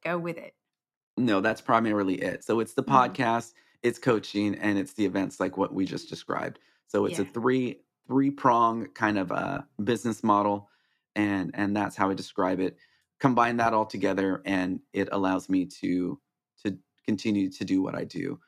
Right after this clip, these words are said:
Speaker 2: So
Speaker 1: Mm.
Speaker 2: much like the business of design, you need, you know, revenue coming in from different streams to balance it
Speaker 1: Mm.
Speaker 2: out and make it all whole. And that's how I've created my business model as well.
Speaker 1: And it's thriving.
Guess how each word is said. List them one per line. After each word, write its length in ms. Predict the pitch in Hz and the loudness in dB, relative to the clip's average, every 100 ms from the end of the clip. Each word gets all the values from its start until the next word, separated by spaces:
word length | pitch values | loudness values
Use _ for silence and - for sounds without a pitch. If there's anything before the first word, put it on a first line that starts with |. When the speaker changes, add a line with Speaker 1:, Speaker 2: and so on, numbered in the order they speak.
| _ _ | _ _
Speaker 2:
So 240 | 107 95 | -2 0
Speaker 1:
Mm. 40 | 127 | 2
Speaker 2:
much 220 | 143 - | 0 0
like 220 | 120 117 | -2 0
the 100 | 123 | -2
business 340 | 110 107 104 101 | -2 -2 -4 -4
of 80 | |
design, 500 | 107 98 101 101 101 - _ _ | -4 -2 0 0 -2 -8 _ _
you 140 | - 104 | -6 -4
need, 360 | 104 101 92 - _ _ _ - | -2 -2 -4 -8 _ _ _ -4
you 120 | 98 | -2
know, 180 | 90 - _ _ _ _ 107 - - | -2 -4 _ _ _ _ -14 -12 0
revenue 380 | 135 123 123 | 2 2 0
coming 280 | 120 123 107 | -2 0 2
in 100 | 104 | 0
from 160 | 104 101 | 0 0
different 300 | 107 110 98 | 0 -2 -6
streams 420 | - 101 98 92 | -2 0 0 -2
to 100 | - | -6
balance 440 | 87 98 98 104 98 | -2 0 0 -2 0
it 40 | |
Speaker 1:
Mm. 40 | |
Speaker 2:
out 140 | 98 92 | 0 0
and 80 | 92 | -2
make 160 | 92 | -2
it 40 | 95 | 0
all 140 | 85 | -2
whole. 500 | 87 139 127 123 123 _ _ _ | 0 0 0 0 -4 _ _ _
And 180 | 110 101 | -2 0
that's 240 | 104 95 | -2 -4
how 180 | - 98 | -2 0
I've 200 | 95 95 | 0 -4
created 360 | - 95 92 92 | -4 -2 0 0
my 120 | 90 | -2
business 380 | 87 87 87 - | -2 -6 -8 -4
model 260 | 78 85 | -4 -4
as 140 | - - | -8 -8
well. 340 | - - - _ _ _ | -6 -6 -8 _ _ _
Speaker 1:
And 140 | 214 196 | -6 -6
it's 180 | 208 - | -8 -6
thriving. 580 | - 190 175 180 208 | -2 -2 -2 -10 -16